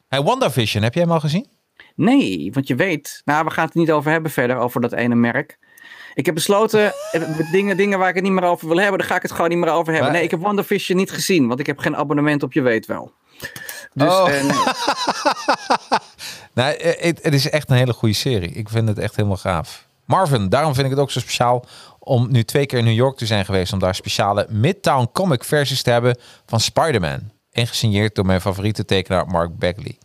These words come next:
Speaker 1: Hey, even,
Speaker 2: Ja,
Speaker 1: ik
Speaker 2: dat
Speaker 1: als, eh, ik, ik ben echt, ik ben echt een junior press nerd, dus nu zie ik het, eh, het woord van vandaag is Midtown Comic. Wat, wat is een Midtown Comic versie?
Speaker 2: Nou, het, eh, dat is, eh,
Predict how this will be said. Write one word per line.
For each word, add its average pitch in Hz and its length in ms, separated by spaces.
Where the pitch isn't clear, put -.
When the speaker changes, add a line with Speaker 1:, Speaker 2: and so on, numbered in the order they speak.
Speaker 1:
Hey, 120 160
even, 175 240
Speaker 2:
Ja, 139 60
Speaker 1:
ik 180 60
Speaker 2:
dat 165 80
Speaker 1:
als, 170 240
eh, 165 200
ik, 156 140
ik 147 180
ben 156 160
echt, - 280
ik 156 140
ben 156 100
echt 143 120
een 135 80
junior 131 300
press 104 300
nerd, 113 280
dus 107 140
nu 120 100
zie 123 120
ik 131 80
het, - 140
eh, - 140
het 107 120
woord 127 400
van 139 140
vandaag 123 400
is 127 340
Midtown 85 520
Comic. 76 440
Wat, 160 200
wat 180 120
is 165 60
een 113 260
Midtown 156 480
Comic 80 420
versie? 80 340
Speaker 2:
Nou, 139 120
het, 139 100
eh, 165 240
dat 160 140
is, 160 100
eh, 156 280